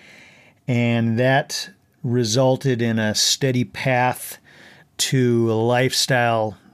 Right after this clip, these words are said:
centered around booze, blackouts, fights,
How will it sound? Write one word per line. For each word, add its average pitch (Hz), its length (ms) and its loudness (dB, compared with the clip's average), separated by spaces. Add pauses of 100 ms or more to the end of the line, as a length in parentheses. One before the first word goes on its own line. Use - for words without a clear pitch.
(120)
centered 147 500 2
around 123 540 0
booze, 127 720 0 (600)
blackouts, 127 1080 0 (140)
fights, - 800 -2